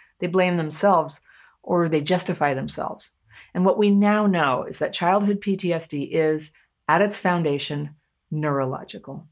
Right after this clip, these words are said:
It develops in relation to brain changes caused by early adversity,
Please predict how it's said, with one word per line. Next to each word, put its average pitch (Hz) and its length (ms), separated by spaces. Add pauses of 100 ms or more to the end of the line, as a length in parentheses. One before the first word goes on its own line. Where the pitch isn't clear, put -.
It 156 140
develops 170 460
in 160 100
relation 147 440
to 143 100
brain 151 360
changes 202 520
caused - 300
by 147 140
early 156 320
adversity, 143 640